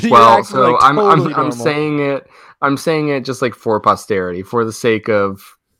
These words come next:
Speaker 1: I guess, what I,
Speaker 2: Do you,
Speaker 1: I, I
Speaker 2: do you
Speaker 1: felt like
Speaker 2: feel
Speaker 1: maybe to document, 'cause I'm not, I
Speaker 2: Do you feel like that's affected your performance in this episode?
Speaker 1: Um, y-, uh,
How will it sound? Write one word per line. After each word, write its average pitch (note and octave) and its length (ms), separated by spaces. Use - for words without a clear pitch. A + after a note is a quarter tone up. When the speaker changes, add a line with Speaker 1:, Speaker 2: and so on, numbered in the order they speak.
Speaker 1:
I A2 100
guess, G2+ 300
what G#2+ 100
I, G2 100
Speaker 2:
Do G#2 240
you, A2+ 60
Speaker 1:
I, - 40
I - 20
Speaker 2:
do F#2+ 100
you G3+ 60
Speaker 1:
felt G#2+ 120
like G#3+ 100
Speaker 2:
feel G3+ 280
Speaker 1:
maybe A#2 180
to G#2 80
document, G#2 400
'cause C#3 120
I'm G3 120
not, G3+ 220
I - 140
Speaker 2:
Do D3+ 100
you G3+ 80
feel G#3+ 140
like G3+ 120
that's F#3+ 220
affected D#3+ 380
your D3 80
performance C#3+ 500
in C#3 120
this C#3 120
episode? D#3 380
Speaker 1:
Um, G#3 600
y-, F3+ 280
uh, F#3+ 400